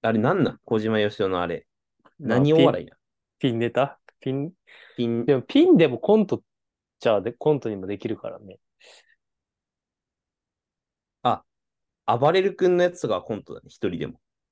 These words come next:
Speaker 2: そうね。
Speaker 1: あばれる君もめっちゃ好きだけど。
Speaker 2: 好きそう。
Speaker 1: あばれる君の、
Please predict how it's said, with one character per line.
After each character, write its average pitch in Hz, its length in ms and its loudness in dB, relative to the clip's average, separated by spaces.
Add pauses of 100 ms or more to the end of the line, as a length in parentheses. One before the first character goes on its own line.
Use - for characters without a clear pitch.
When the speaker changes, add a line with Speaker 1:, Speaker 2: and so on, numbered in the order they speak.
(200)
Speaker 2:
そ 101 220 -6
う 90 40 -8
ね。 92 260 -10 (1300)
Speaker 1:
あ 117 140 -6
ば 147 140 0
れ 185 80 2
る 175 140 2
君 165 220 2
も 151 80 4
め 147 120 2
っ 139 80 -14
ち - 100 -4
ゃ 139 60 -2
好 - 80 -12
き 135 100 -4
だ 98 120 0
け 82 100 -12
ど。 - 80 -14
Speaker 2:
好 - 60 -20 (1500)
き 127 120 -10
そ 127 580 -4 (300)
う。 254 40 -16 (2000)
Speaker 1:
あ 104 140 -4
ば 120 140 0
れ 127 100 0
る 123 140 -6
君 127 260 -4
の、 123 280 -2